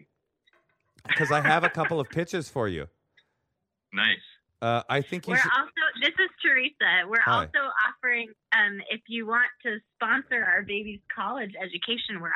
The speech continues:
Speaker 3: offering naming rights,
Speaker 1: Well,
Speaker 3: too.
Speaker 1: I,
Speaker 3: So
Speaker 1: I wasn't
Speaker 3: just
Speaker 1: gonna
Speaker 3: to put that out there.
Speaker 1: I wasn't gonna pitch from our, from our personal, um, life,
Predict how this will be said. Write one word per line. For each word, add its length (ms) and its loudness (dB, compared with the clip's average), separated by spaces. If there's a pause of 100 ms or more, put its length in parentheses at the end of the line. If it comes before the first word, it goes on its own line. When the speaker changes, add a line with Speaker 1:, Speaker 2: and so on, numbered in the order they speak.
Speaker 3:
offering 320 -4
naming 360 -10
rights, 340 -6 (160)
Speaker 1:
Well, 240 0
Speaker 3:
too. 120 -8 (200)
Speaker 1:
I, 140 0
Speaker 3:
So 80 -8
Speaker 1:
I 180 0
wasn't 320 2
Speaker 3:
just 100 0
Speaker 1:
gonna 140 -2
Speaker 3:
to 80 -8
put 80 -6
that 140 4
out 240 2
there. 80 -20 (180)
Speaker 1:
I 80 0
wasn't 320 2
gonna 160 0
pitch 300 -4
from 320 -4 (100)
our, 300 0
from 180 -4
our 160 0
personal, 680 -6 (140)
um, 440 -2 (120)
life, 360 -2